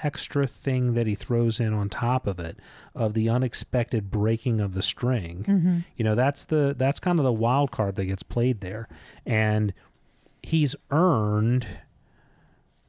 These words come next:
Speaker 1: the ability to pull that epic feat off in the spite of this challenge because he's already laid that groundwork for it. You know, if he hadn't laid that groundwork for it, th-, it would seem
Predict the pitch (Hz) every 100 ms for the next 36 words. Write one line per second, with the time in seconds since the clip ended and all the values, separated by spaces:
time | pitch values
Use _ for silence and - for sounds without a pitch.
0 | - 117 127 104 143 156 107 104 110 -
1 | - 143 - - 165 151 120 107 104 117
2 | - 123 - 123 - 113 110 - 135 143
3 | 113 143 107 110 - 113 107 104 - 156
4 | 135 95 107 110 113 120 117 110 120 120
5 | 95 98 104 143 101 110 - - - -
6 | - - - - - - - 110 104 -
7 | 139 139 123 139 - 110 117 123 113 104
8 | 117 202 160 92 92 - 92 87 101 -
9 | _ _ _ _ - - 113 139 131 117
10 | 120 - 139 135 131 120 123